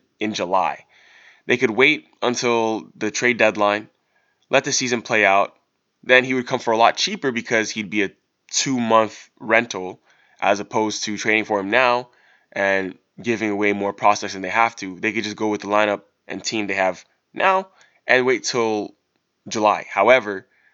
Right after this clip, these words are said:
then they run the risk of losing out if the Padres decide to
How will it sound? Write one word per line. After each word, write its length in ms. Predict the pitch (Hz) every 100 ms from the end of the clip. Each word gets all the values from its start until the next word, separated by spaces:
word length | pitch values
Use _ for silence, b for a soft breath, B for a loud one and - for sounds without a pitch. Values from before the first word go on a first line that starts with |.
| _ -
then 140 | 117
they 100 | 117
run 160 | 110 104
the 60 |
risk 220 | 104 107 107
of 140 | 92
losing 400 | 110 151 135 123
out 200 | 135 120
if 120 | 104
the 80 | 139
Padres 380 | - 107 117 104
decide 500 | 98 107 98 92 - _ -
to 300 | 117 98